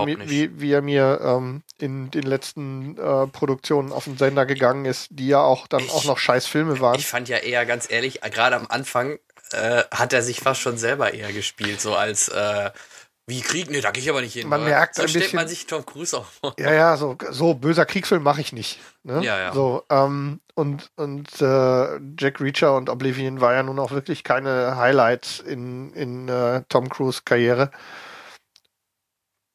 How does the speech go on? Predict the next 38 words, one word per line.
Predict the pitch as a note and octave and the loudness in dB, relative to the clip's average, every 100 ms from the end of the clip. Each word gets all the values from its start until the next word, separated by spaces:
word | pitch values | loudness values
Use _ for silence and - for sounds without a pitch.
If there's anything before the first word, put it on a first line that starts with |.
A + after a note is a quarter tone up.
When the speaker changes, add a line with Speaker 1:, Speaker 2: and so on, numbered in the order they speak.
| - _ - | -20 _ -16
Speaker 2:
von | - D3+ C#3+ | -6 -2 2
denen | D#3 D#3+ | 0 2
es | |
ja | D#3 | 4
auch | C3+ - - _ | 2 0 -14 _
insgesamt | F3+ F#3 F#3+ D3 C3+ | -4 -2 0 2 2
verhältnismäßig | - C3 D#3+ D3+ C#3 B2+ A#2 | 2 2 2 0 -4 -4 -2
wenig | C#3+ D3 - | -2 -2 -6
gegeben | B2+ A#2+ A2+ | -4 -4 -4
hat, | C#3 - | -6 -6
aus | C3+ | -6
meiner | C3+ B2 C#3 | -4 -2 -2
Sicht. | C3+ E3 - - - - - - _ - - - | -2 -4 -6 -20 -20 -18 -18 -20 _ -20 -10 2
Aber, | C3 C#3 D3 C#3 C#3+ | 4 6 6 6 4
Speaker 1:
Ja. | D3 C3 | 2 2
Speaker 2:
ähm, | C#3 C#3+ | 0 -2
Edge | D#3+ D#3+ F#3 | 0 0 0
of | |
Tomorrow | - D3+ D#3 E3+ E3+ | -2 0 4 4 2
stellt | - D#3 D3 D3+ | 2 0 0 0
tatsächlich, | C#3+ - C3+ C#3+ - _ - F#3 | 0 0 -4 -6 -10 _ -14 -10
äh, | B2+ | -8
so | D3 | -6
ein | C3 | -8
bisschen | C#3 D3 | -8 -8
eine | B2+ | -4
Ausnahme | A#2+ C#3 D#3 C#3+ C3+ | -2 0 0 0 4
dar. | C3 | 4
Erstens | C#3 C#3 D#3 E3+ | 4 0 -2 -2
hat | C#3 | -2
Tom | - C3 | -4 -6
Cruise | - E3+ E3+ | -6 -8 -8
nicht | - | -8
geschadet, | D3+ D3 D3 D3 C#3+ | -2 4 4 2 -2
es | C#3 | -2
war | B2+ B2+ C3 C3+ | 4 6 6 2
durchaus, | C3+ C#3 F#3 C3+ C3+ - - | -2 -4 0 2 2 -2 -2
ähm, | C#3+ B2 B2+ | -2 -2 -6